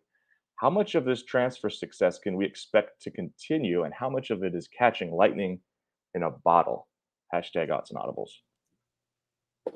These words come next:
I guess you can never predict the future, and maybe they'll just suddenly be terrible at picking and taking transfers. But I just went through it and looked at the last two cycles under Dan,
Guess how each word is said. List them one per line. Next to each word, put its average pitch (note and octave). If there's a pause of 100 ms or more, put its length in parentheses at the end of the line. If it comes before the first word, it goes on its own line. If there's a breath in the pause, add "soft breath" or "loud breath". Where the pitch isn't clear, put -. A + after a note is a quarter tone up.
(480)
I F#2
guess D#3+
you A#2
can G#2+
never C#3+
predict A#2+
the G#2
future, E2
and F2+
maybe A2
they'll G#2
just -
suddenly A#2+
be F2
terrible G2+
at D#2+ (160)
picking G#2
and F2
taking F#2+
transfers. D#2
But F2
I A2+
just B2
went -
through G#2+
it A#2
and F#2
looked G#2
at G2
the F2+
last F2
two G#2+
cycles F#2
under F#2
Dan, F#2